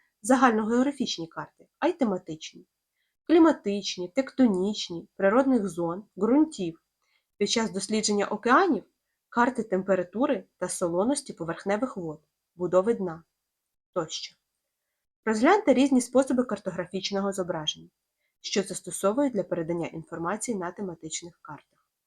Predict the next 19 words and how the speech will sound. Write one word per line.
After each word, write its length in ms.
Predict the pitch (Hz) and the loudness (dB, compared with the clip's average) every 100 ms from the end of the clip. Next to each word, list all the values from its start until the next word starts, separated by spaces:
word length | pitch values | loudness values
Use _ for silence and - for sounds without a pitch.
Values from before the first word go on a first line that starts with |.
| _ _ _ _ _ _ _ _ _ _ _ _ - | _ _ _ _ _ _ _ _ _ _ _ _ 0
За 140 | 233 | 2
допомогою 520 | 220 226 269 403 320 | 4 6 6 6 4
масштабних 560 | 214 208 - 240 226 208 | 4 2 0 0 -2 -2
знаків 400 | 240 359 - 190 _ _ _ _ _ - | -2 -2 -6 -18 _ _ _ _ _ -12
показують 580 | 202 233 285 320 311 - _ | 2 4 6 6 4 -2 _
дійсні 540 | 175 190 196 - 285 | -8 -4 -2 0 2
розміри 400 | 226 180 190 196 | 4 2 0 -4
об'єктів, 580 | 202 196 165 165 - _ _ _ _ _ - | -4 -8 -8 -14 -14 _ _ _ _ _ -6
які 300 | 196 - 180 | -6 -4 -2
виражені 460 | 202 185 180 175 | 0 2 0 -2
в 20 | |
масштабі 420 | 170 170 - 185 214 | -6 -6 -4 -4 -4
карти. 420 | 175 165 _ _ _ - | -10 -12 _ _ _ -2
Наприклад, 540 | 262 269 202 - - _ _ _ _ | -2 0 -2 -4 -20 _ _ _ _
моря, 460 | 240 302 262 208 208 | 4 4 6 2 0
озера, 500 | 254 240 196 190 190 | -4 -2 0 -2 -4
болота, 540 | 190 240 240 202 190 170 | 0 0 2 -2 -4 -8
лісові 380 | 175 - 185 220 | -8 -6 -4 -4
масиви 480 | 240 - 170 170 | -4 -8 -10 -14